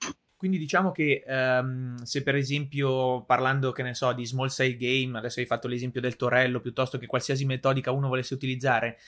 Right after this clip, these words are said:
esaspera-, volessimo per esempio esasperare, eh, un concetto che ha a che fare più con una capacità condizionale, in realtà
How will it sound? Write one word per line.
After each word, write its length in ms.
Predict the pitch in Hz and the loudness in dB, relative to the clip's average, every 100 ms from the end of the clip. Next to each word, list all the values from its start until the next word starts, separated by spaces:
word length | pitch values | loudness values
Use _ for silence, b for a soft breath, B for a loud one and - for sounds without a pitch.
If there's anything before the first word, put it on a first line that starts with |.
| b b | b b
esaspera-, 680 | - 127 139 147 - 135 135 | -2 6 8 8 6 4 4
volessimo 400 | 123 135 135 139 | 4 2 2 0
per 120 | 131 | 2
esempio 280 | 131 139 139 | 2 2 0
esasperare, 840 | 139 131 - 135 135 135 131 131 123 b b | 2 2 2 6 8 8 8 4 0 b b
eh, 680 | 123 123 123 120 120 120 120 | 2 4 4 4 4 4 2
un 160 | 127 | 2
concetto 540 | 135 135 131 131 - 131 | 2 0 2 0 0 2
che 100 | 127 | 2
ha 40 | |
a 20 | |
che 100 | 123 | 2
fare 240 | 123 131 127 | 2 2 2
più 120 | 139 | -2
con 180 | 135 135 | 0 0
una 160 | 131 | 0
capacità 480 | 127 127 127 131 143 | 2 4 2 4 4
condizionale, 680 | 139 131 127 - 143 135 143 | 4 0 0 0 4 4 4
in 120 | 143 | 2
realtà 560 | 143 147 139 139 143 | 6 6 8 8 8